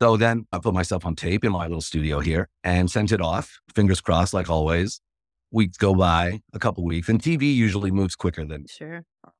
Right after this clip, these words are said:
Speaker 1: but Fargo's different 'cause it's an anthology thing. So I thought maybe a couple of weeks, but two weeks go by, three weeks go by. I fig-, I figure by that time, it's probably gone with the wind. And then I just had a feeling, and I got a call from my agent.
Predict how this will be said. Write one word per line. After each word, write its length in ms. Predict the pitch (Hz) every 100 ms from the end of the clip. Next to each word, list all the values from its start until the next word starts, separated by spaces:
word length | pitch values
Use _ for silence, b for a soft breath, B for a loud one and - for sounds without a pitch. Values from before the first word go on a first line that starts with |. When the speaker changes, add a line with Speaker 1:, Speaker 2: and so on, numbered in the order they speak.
| _
Speaker 1:
but 100 | 139
Fargo's 380 | 139 185 170 101
different 340 | 87 82 90 87
'cause 140 | 92
it's 120 | 87
an 60 | 98
anthology 580 | 92 82 82 78 76 78
thing. 220 | 82 78
So 140 | -
I 80 | 95
thought 220 | 101 101
maybe 400 | 92 90 82 82 - _ _ _ -
a 80 | 123
couple 260 | 117 95 87
of 60 |
weeks, 380 | 80 80 78 - _ _ _
but 120 | 110 98
two 120 | 160
weeks 140 | 120
go 120 | 123
by, 300 | 110 104 101
three 260 | 92 104 104
weeks 260 | 95 87 -
go 140 | 90
by. 380 | 82 80 82 80 _ _ _ -
I 80 | 85
fig-, 340 | - 92 85 -
I 80 | 101
figure 320 | 95 87 82
by 160 | 82 85
that 180 | 80
time, 240 | - 78 80
it's 120 | -
probably 520 | - 76 73 71 69 64 _ -
gone 440 | 87 82 73 76 -
with 160 | 82 80
the 60 | 80
wind. 240 | 76 76 - -
And 180 | 87
then 220 | 87 85 85
I 40 |
just 120 | 82 110
had 80 | 113
a 40 |
feeling, 380 | - 139 92 82
and 80 | 85
I 80 | 87
got 140 | 85
a 40 | 87
call 240 | - 101
from 120 | 90
my 80 | 80
agent. 440 | 80 101 76 73